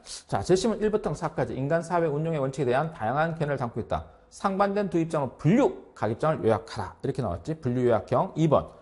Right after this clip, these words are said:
자료 일에서 설문조사 결과를 바탕으로 자료 이, 자료 삼에 나타난 각각의 문제일에 대한 두 입장 중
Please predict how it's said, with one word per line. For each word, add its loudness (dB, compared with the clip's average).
자료 2
일에서 4
설문조사 -2
결과를 0
바탕으로 -2
자료 -2
이, 0
자료 -4
삼에 -4
나타난 -2
각각의 -2
문제일에 -2
대한 -2
두 -2
입장 -4
중 -6